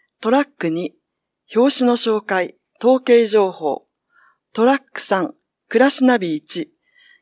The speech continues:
九月九日は救急の日、救急について考えてみませんか？ほか。トラック四、暮らしナビ二、西東天元台公園、白保温泉エリア、リボーンプロジェクト、ほか。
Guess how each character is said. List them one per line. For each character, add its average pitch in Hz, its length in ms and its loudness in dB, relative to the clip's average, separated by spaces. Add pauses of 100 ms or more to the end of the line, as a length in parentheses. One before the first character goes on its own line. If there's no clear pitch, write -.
九 285 140 -2
月 285 240 2
九 214 260 -2
日 220 240 0
は 185 160 0
救 240 280 -4
急 233 220 -2
の 208 140 -4
日、 - 280 -10 (260)
救 262 180 0
急 254 160 0
に 240 140 2
つ 233 120 -2
い 214 80 -2
て 170 140 -2
考 214 200 -6 (100)
え 233 140 0
て 180 120 -6
み 165 140 -4
ま 196 140 -4
せ 196 160 -4
ん 165 100 -8
か？ 185 240 -8 (160)
ほ - 180 -14
か。 - 220 -10 (960)
ト 220 100 -2
ラ 277 120 4
ッ 294 40 -2
ク - 240 -8
四、 190 280 -2 (420)
暮 220 160 2
ら 285 60 0
し - 160 2
ナ 247 100 2
ビ 151 160 -2
二、 156 240 -6 (500)
西 202 300 0
東 208 540 0
天 247 220 2
元 262 220 4
台 240 220 -2
公 202 300 0
園、 135 200 -4 (280)
白 247 260 2
保 254 160 6
温 262 100 4
泉 233 240 0
エ 214 140 -2
リ 156 140 -6
ア、 - 140 -10 (280)
リ 190 120 -2
ボ 247 220 6
ー - 20 4
ン 262 80 2
プ 247 140 -4
ロ 254 100 2
ジ 214 120 0
ェ 190 40 -8
ク - 140 -16
ト、 - 220 -6
ほ - 260 -8
か。 - 220 -10